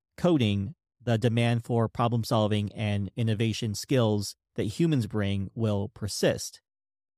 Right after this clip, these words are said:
Generative A I, despite posing a potential threat, can also serve as a useful tool,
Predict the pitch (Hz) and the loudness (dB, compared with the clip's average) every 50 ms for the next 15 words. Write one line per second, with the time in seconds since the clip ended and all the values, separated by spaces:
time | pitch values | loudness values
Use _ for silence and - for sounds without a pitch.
0 | _ _ _ _ _ _ _ _ _ 123 110 151 170 196 202 165 - - 143 143 | _ _ _ _ _ _ _ _ _ 0 0 2 2 4 2 0 2 2 2 2
1 | 131 123 120 117 110 104 104 98 - - 117 - - 127 120 113 110 - _ _ | 4 4 4 2 2 0 0 -2 -4 -6 -6 -4 0 0 0 0 0 -4 _ _
2 | _ _ - 131 117 110 101 113 104 101 - 104 110 101 101 - - 107 - 113 | _ _ -2 0 0 2 0 -2 -4 -2 -4 -4 -2 -2 -2 -2 -4 -4 -4 -4
3 | 98 - 90 - - - 135 131 120 110 101 - - - _ _ _ _ _ _ | -4 -4 -8 -8 -8 -2 0 2 2 2 0 -4 -10 -20 _ _ _ _ _ _
4 | _ _ _ - 139 139 151 165 - 190 160 - - - - 143 139 131 127 120 | _ _ _ -2 2 2 2 2 2 0 -2 -2 -2 -2 0 0 2 2 2 0
5 | - - 120 113 110 110 101 - - 113 110 104 101 107 110 107 - - 95 92 | 0 -2 -2 0 0 0 -2 -2 -4 -6 -4 -4 -4 -4 -4 -6 -6 -10 -10 -10
6 | - - - 190 165 113 87 82 98 113 | -10 -4 0 2 4 4 2 0 -4 -10